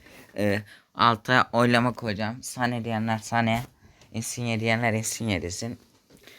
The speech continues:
Ve arkadaşlar bir videonun sonuna geldik. E, video iyi miydi? İyiydi. Ama kazık-, kazıklandık.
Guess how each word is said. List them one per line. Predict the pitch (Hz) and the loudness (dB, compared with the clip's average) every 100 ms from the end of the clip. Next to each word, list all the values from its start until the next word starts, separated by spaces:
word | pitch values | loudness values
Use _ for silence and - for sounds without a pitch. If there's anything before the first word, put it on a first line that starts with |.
| - | -2
Ve | 107 | 2
arkadaşlar | 117 127 123 120 131 123 127 | 2 6 4 6 2 2 4
bir | 127 | 4
videonun | 120 120 117 117 - _ _ _ _ _ - | 4 2 2 0 -6 _ _ _ _ _ -8
sonuna | - 123 120 | -2 0 2
geldik. | 120 107 117 135 - _ | 2 2 2 0 -4 _
E, | 101 101 | -2 -2
video | 117 117 127 | -2 0 2
iyi | 135 127 | 2 0
miydi? | 113 113 | -2 0
İyiydi. | 139 131 120 104 139 - - | 2 2 2 0 -2 -12 -4
Ama | 113 139 | 0 0
kazık-, | - 127 120 - - - - | 0 -4 -4 -12 -20 -20 -14
kazıklandık. | - 120 123 113 104 104 117 | -6 -6 -4 -4 -2 -4 -8